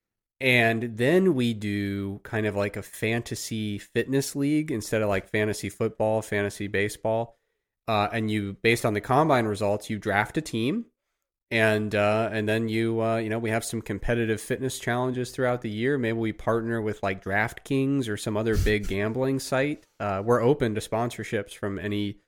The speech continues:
Speaker 1: any companies that are worth hundreds of millions of dollars. I mean, I, I've really got the gears turning here. I think we could, we could do something with this.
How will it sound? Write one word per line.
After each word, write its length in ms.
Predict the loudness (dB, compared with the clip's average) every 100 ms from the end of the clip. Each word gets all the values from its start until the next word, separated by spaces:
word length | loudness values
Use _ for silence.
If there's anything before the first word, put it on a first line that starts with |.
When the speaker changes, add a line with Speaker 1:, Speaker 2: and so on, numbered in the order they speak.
| _ _ -4
Speaker 1:
any 200 | 0 2
companies 580 | 0 -4 -2 -4 -4 -2
that 120 | -2
are 100 | -2
worth 220 | -2 -4 -4
hundreds 340 | -4 -4 -4
of 80 | -4
millions 280 | -4 -4 -4
of 80 |
dollars. 520 | -2 0 0 -2 -6 -14 _ _ _ _
I 40 | 0
mean, 260 | 2 2 0
I, 160 | 0 2
I've 180 | 0
really 180 | 4 4
got 160 | 4 2
the 80 | 0
gears 320 | 0 0 0
turning 320 | -4 -4 -4
here. 160 | -4 -4
I 60 |
think 180 | -2 -2
we 100 | -2
could, 220 | -4 -6 -10
we 100 | -12
could 160 | -8 -4
do 140 | -4
something 380 | -4 -8 -6 -8
with 100 | -8
this. 380 | -8 -10 -14